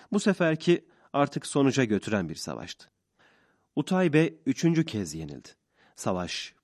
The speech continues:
bu sefer hemen hemen bir katliam havasını taşıyordu. Riyad'dan daha büyük bir şehir olan Gatgat, İhvan yerleşim merkezi tamamen imha edildi. Kralın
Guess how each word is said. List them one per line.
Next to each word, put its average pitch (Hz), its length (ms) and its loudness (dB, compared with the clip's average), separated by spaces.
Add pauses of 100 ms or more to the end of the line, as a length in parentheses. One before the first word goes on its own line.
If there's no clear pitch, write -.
bu 127 100 -4
sefer - 720 -8
hemen 123 300 0
hemen 87 380 -6
bir 90 160 -6
katliam 101 540 -4
havasını 85 380 -8
taşıyordu. 76 580 -12 (680)
Riyad'dan 151 540 2
daha 147 240 0
büyük 143 240 2
bir 123 120 4
şehir 107 300 -2
olan 73 300 -8
Gatgat, 92 540 -6 (340)
İhvan 117 380 2
yerleşim 107 500 0
merkezi 87 520 -6 (360)
tamamen 98 720 -2 (100)
imha 78 360 -8
edildi. - 320 -20 (560)
Kralın 165 440 2